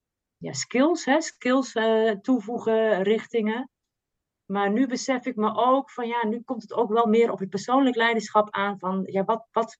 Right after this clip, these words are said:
past er bij jou en hoe zie jij, eh, de volgende vijf jaar voor je? Welke doelen heb je nog? Want als assistent, als je op, eh, het executive niveau komt, ja, welke stap komt er daarna, weet je? Dan, ja, als je als, als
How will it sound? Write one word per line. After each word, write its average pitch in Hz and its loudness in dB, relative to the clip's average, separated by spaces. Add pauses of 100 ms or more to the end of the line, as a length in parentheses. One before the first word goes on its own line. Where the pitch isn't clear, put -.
past 226 -2
er 202 8
bij 180 6
jou 247 6
en 165 2
hoe 214 4
zie 254 4
jij, 202 8
eh, 190 4
de 175 -2
volgende 190 4
vijf 180 0
jaar 185 0
voor 143 -6
je? 151 -4
Welke 165 -4
doelen 190 0
heb - 0
je 175 -6
nog? 143 -6 (600)
Want 196 2
als 202 2
assistent, 208 4
als 196 6
je 214 6
op, 190 2
eh, 196 6
het 185 2
executive 196 -2
niveau 190 4
komt, 180 -2 (320)
ja, 226 -2
welke 254 4
stap 233 -4
komt 226 0
er 240 -2
daarna, 247 4
weet 160 -2
je? 285 -2
Dan, 262 -2
ja, 240 -4
als 214 0
je 247 -6
als, 220 -8
als 202 -6